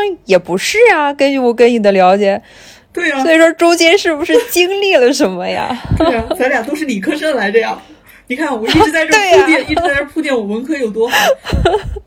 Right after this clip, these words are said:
Speaker 2: 说到我选文选理，那可真是个漫长的故事。但是现在咱们先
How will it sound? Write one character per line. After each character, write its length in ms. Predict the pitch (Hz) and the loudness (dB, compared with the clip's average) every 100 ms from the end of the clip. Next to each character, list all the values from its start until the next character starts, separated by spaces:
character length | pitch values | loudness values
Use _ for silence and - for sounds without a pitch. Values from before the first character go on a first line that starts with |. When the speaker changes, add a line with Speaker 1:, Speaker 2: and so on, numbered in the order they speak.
| _ _ _ _ _ _ | _ _ _ _ _ _
Speaker 2:
说 180 | - 254 | -10 -6
到 120 | 240 | -6
我 300 | 202 190 190 | -6 -8 -10
选 220 | 202 202 | -12 -10
文 160 | 185 190 | -6 -6
选 300 | - 196 196 | -6 -6 -4
理， 180 | 208 - - _ | -4 -8 -18 _
那 100 | 226 | -12
可 140 | 202 | -10
真 180 | 190 214 | -8 -10
是 140 | - | -10
个 280 | 208 180 151 _ _ _ | -12 -12 -12 _ _ _
漫 240 | 269 226 | -6 -4
长 240 | 196 190 185 | -4 -6 -12
的 60 | 180 | -10
故 160 | 202 | -10
事。 260 | 190 202 202 _ _ _ | -10 -12 -20 _ _ _
但 140 | 247 | -6
是 100 | 233 | -6
现 140 | 233 247 | -6 -6
在 280 | 233 185 - _ _ _ _ | -8 -8 -14 _ _ _ _
咱 140 | 196 | -6
们 100 | 220 | -6
先 400 | 233 285 277 254 | -6 -8 -8 -10